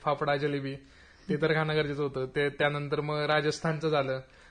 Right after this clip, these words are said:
त्यानंतर हरियाणामध्ये तर आमचा काय मुक्काम वगैरे नव्हता किंवा जास्त वेळ आम्ही नव्हतो हरियाणामध्ये, but पंजाबमध्ये, अ, होतो. तर पंजाब आणि जम्मू काश्मीर झालं, त्यानंतर लडाखमध्ये बरा-, बरेच दिवस फिरलो आम्ही, बरेचसे तिथले लोकेशन्स फिरलो. तर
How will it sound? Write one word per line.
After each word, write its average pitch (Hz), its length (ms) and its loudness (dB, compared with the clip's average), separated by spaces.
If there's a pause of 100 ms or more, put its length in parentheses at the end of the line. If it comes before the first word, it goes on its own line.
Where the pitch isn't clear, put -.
(120)
त्यानंतर 143 720 -2
हरियाणामध्ये 147 540 0
तर 156 180 0
आमचा 151 220 -2
काय 151 100 -2
मुक्काम 151 280 -4
वगैरे 156 200 -2
नव्हता 143 280 0
किंवा 143 220 -2
जास्त 147 260 -2 (200)
वेळ 151 240 0
आम्ही 151 240 -2
नव्हतो 160 280 2
हरियाणामध्ये, 139 460 0 (440)
but 165 100 2
पंजाबमध्ये, 185 960 4
अ, 113 180 -4
होतो. 156 520 2
तर 139 80 4
पंजाब 143 500 2
आणि 143 460 -2
जम्मू 147 200 0
काश्मीर 143 300 0
झालं, 127 220 0
त्यानंतर 135 600 -4 (480)
लडाखमध्ये 147 840 0 (340)
बरा-, 151 300 2
बरेच 151 240 2
दिवस 147 200 0
फिरलो 139 260 -2
आम्ही, 135 180 -2
बरेचसे 143 320 -2
तिथले 143 280 -6
लोकेशन्स 143 400 -4
फिरलो. 127 280 -6 (560)
तर 190 160 6